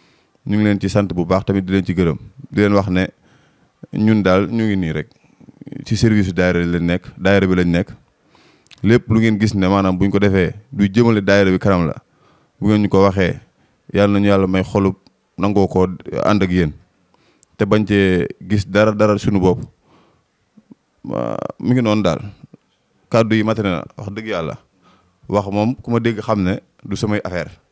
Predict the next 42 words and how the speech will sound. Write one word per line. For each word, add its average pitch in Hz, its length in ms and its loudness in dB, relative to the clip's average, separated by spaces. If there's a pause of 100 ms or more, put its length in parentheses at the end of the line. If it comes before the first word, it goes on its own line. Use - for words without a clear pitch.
(460)
Mais 90 160 -6
comme 110 360 -2 (540)
ni 110 60 -2
ma 110 100 2
la 107 60 2
ko 104 80 0
waxee 87 220 0
rek, 87 180 -6
comme 107 240 -2
dañ 104 120 -6
ma 107 120 -6
ko 101 360 -2 (300)
jox 98 180 -4
rek 98 160 -6
moom, 110 360 0
il - 80 -4
faut 113 120 0
que 104 60 -2
ma 101 60 -2
sànni 104 240 0
ci 95 60 -8
ñaari 85 220 -4
kàddu, 87 240 -2
waaye 82 240 2 (800)
ñi 95 120 0
ko, 101 220 2
ñi 101 140 0
ko 101 100 2
yor 98 160 4
ñu 98 100 2
koy 98 120 0
matale 92 260 -2
bu 80 120 -4
baax. 85 280 -4 (640)
Macha 92 260 0
Allah, 78 220 -4
yàlla 92 240 2
nañu 95 80 2
yàlla 87 480 2 (460)
teel 107 240 2
liggéey 95 320 2
bi. 98 160 0